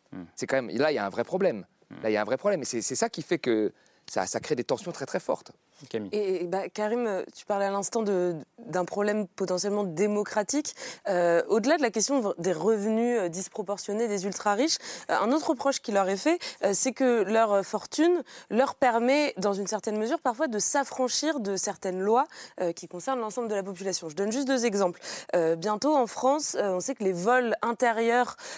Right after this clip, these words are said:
Speaker 3: euh, donc à l'intérieur du pays, vont être interdits s'il existe une alternative en train, euh, de moins de deux heures trente. Bon, bah, cette mesure-là, elle ne concerne pas les voyages en jet privé. Donc, elle ne concerne pas,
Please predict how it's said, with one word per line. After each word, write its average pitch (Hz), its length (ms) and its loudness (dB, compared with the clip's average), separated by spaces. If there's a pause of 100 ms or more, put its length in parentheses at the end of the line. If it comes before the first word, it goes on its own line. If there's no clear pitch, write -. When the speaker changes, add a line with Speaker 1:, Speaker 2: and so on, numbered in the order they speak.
(120)
Speaker 3:
euh, 165 180 0
donc 185 160 -4
à 196 60 0
l'intérieur 220 340 2
du 208 140 -2
pays, 247 460 0
vont 214 180 -2
être - 300 -4
interdits 226 640 0
s'il 254 500 0
existe 214 300 -4
une 208 80 -2
alternative 196 500 -2
en 190 100 -6
train, - 280 -2 (340)
euh, 175 240 -2
de 175 140 -6
moins 247 240 0
de 196 140 -6
deux 208 200 -4
heures 208 140 -4
trente. - 320 -12
Bon, 190 100 -6
bah, 175 80 -2
cette 196 220 -6
mesure-là, 226 480 2
elle 214 80 -2
ne 196 80 -2
concerne 190 400 -4
pas 254 200 2 (300)
les 190 140 0
voyages 233 480 2
en 208 160 0
jet 214 180 2
privé. 175 300 -2
Donc, 170 160 -2
elle 196 120 2
ne 214 80 0
concerne 202 440 0
pas, 240 180 2